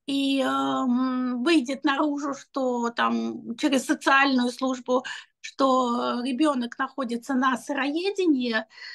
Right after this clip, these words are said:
то, я думаю, будут очень большие проблемы вплоть до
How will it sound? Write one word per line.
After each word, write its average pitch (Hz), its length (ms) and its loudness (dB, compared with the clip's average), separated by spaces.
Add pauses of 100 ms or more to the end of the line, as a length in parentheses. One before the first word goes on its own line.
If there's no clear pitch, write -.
(320)
то, 311 440 2
я 311 160 2
думаю, 294 300 4
будут 277 280 -2
очень 262 260 -2
большие 233 380 -2
проблемы 240 480 2
вплоть 247 400 2
до 123 600 -2